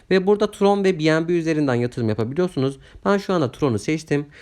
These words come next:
Sonrasında bu adresi kopyalıyorum dostlarım. Dediğim gibi artık hangi borsa adresinizi kullanıyorsanız Binance, Paribu, Trust Wallet, B T C Türk gibi oralardan yatırımınızı gerçekleştirebileceksiniz. Şu anda Binance'e giriyorum ben.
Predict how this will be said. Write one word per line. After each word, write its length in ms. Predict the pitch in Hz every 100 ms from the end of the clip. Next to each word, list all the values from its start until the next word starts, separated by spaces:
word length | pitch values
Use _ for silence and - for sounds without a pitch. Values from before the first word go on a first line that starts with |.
| -
Sonrasında 540 | - 220 226 214 208 196
bu 220 | 202 -
adresi 420 | 156 175 185 165
kopyalıyorum 580 | - 160 - 175 175 131
dostlarım. 340 | 104 101 135 151
Dediğim 240 | 156 165
gibi 240 | 135 131
artık 380 | - 123 127 147
hangi 220 | 143 139
borsa 220 | 135 135 135
adresinizi 400 | 131 131 131 131
kullanıyorsanız 680 | 135 135 139 135 104 107 113
Binance, 400 | 117 113 110 -
Paribu, 400 | 117 113 110 110
Trust 280 | 107 107 -
Wallet, 320 | 117 110 -
B 140 | 104
T 120 | 104
C 120 | 110 117
Türk 200 | 131 -
gibi 260 | 92 123 - - -
oralardan 340 | - 185 160 135
yatırımınızı 440 | 127 131 120 98
gerçekleştirebileceksiniz. 1160 | 98 113 117 104 - 95 123 147 175 139 127 127 - - -
Şu 140 | -
anda 260 | 208 196 160
Binance'e 460 | 165 165 131 - 101
giriyorum 400 | 120 160 165 147
ben. 180 | 143